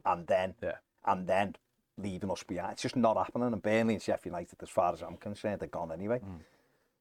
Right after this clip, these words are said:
Speaker 1: So I think his mindset will be totally different. Whereas right now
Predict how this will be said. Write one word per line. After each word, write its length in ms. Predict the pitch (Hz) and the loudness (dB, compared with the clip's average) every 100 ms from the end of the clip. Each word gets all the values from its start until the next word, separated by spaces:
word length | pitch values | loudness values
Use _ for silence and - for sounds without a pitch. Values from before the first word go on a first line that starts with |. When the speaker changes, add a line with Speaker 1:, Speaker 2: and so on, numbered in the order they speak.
| _ | _
Speaker 1:
So 500 | - 127 127 127 - _ | 2 4 6 4 -2 _
I 120 | 123 131 | 4 6
think 220 | 131 120 | 4 4
his 140 | 107 | 2
mindset 480 | 98 95 113 - - | 2 2 2 2 2
will 120 | 120 | 0
be 140 | - 101 | -4 -4
totally 380 | - 90 - | 0 0 -2
different. 360 | 92 98 131 127 - | -12 -8 -8 -4 2
Whereas 300 | 110 113 101 | 4 4 4
right 260 | 127 - | 4 4
now 340 | - 113 139 | 2 4 4